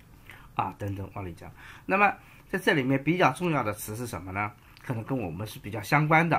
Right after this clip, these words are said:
啊，就比如说我认为是 account 和啊，rabbits 啊，这个，这个单词。就是 account 和这个，我们可以放在后边儿两个。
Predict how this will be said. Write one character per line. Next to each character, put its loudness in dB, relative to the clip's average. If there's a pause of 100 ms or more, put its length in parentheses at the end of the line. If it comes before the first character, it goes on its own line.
啊， 0
就 -16
比 -8
如 -2
说 0
我 -2
认 -4
为 -4
是 -2 (520)
account 2 (160)
和 2 (1080)
啊， -2 (100)
rabbits 0 (240)
啊， -6
这 -6
个， -10 (100)
这 -8
个 -6
单 -10
词。 -8 (3000)
就 -2
是 -2
account 4
和 2
这 2
个， -2
我 -4
们 -4
可 -6
以 -2
放 -4
在 0 (300)
后 0
边 -4
儿 -6 (280)
两 -10
个。 -8